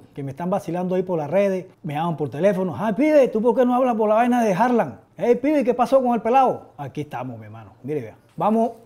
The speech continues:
a aclarar la situación del pelado. Cuando el pelado vino aquí, vino por un año, vino a hacerse prueba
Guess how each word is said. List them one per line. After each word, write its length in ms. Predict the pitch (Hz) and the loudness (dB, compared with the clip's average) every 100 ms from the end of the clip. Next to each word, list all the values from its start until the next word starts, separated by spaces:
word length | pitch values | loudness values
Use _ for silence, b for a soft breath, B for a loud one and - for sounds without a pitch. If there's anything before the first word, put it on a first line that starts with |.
| - | -4
a 100 | 180 | -4
aclarar 420 | 160 156 165 196 | -2 0 2 2
la 100 | 196 | 2
situación 540 | 165 165 147 127 180 180 | 0 -4 -6 -4 -2 0
del 120 | 156 | -2
pelado. 300 | 131 120 104 _ _ | -6 -12 -14 _ _
Cuando 260 | - 175 180 | -6 -2 -2
el 60 | |
pelado 320 | 175 180 220 233 | 0 2 4 4
vino 180 | 240 | 4
aquí, 380 | 226 240 247 - | 4 2 0 -4
vino 240 | - 185 196 | -4 0 0
por 140 | 170 | 2
un 160 | 175 180 | 2 2
año, 240 | 175 123 - | -2 -4 -10
vino 440 | 131 160 185 180 - _ _ - | -8 -6 -6 -6 -12 _ _ -18
a 60 | 131 | -10
hacerse 280 | 156 147 151 | -6 -6 -2
prueba 440 | 175 175 123 | 2 2 0